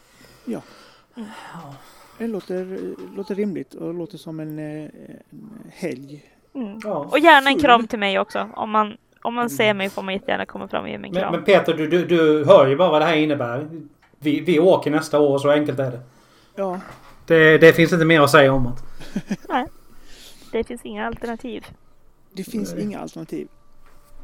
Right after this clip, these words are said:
Speaker 1: Jag hoppas att det kommer bli en jättebra, eh, jättebra event.
Speaker 3: Mm.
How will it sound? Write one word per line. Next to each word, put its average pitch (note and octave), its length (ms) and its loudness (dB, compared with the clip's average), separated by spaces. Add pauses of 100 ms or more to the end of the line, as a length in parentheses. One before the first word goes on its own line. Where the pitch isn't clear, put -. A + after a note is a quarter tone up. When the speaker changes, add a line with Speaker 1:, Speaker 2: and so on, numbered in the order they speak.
(160)
Speaker 1:
Jag A#3+ 160 -6
hoppas A3 400 -10
att G#3 80 -8
det G#3+ 60 -8
kommer G3+ 180 -8
bli G3 160 -4
en F#3 200 -8
jättebra, E3 580 -10 (840)
eh, E3+ 240 -14 (120)
jättebra - 280 -14
event. F3+ 440 -10 (680)
Speaker 3:
Mm. A3+ 340 6